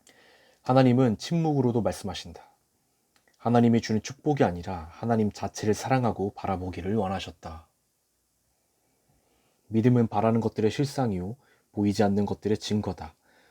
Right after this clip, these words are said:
수많은 믿음의 사람들이 믿음으로써 그 증거를 얻었다고 성경은 분명히 말씀하고 계신다. 불가능한 일이야.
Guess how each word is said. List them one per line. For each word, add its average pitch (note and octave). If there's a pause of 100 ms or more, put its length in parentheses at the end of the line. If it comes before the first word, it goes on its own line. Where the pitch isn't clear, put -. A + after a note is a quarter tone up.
(140)
수많은 D#3
믿음의 B2
사람들이 A2 (300)
믿음으로써 A#2+
그 G2+
증거를 G2
얻었다고 F#2
성경은 A2+ (260)
분명히 A2+
말씀하고 F#2+
계신다. F2 (2500)
불가능한 B2
일이야. E2+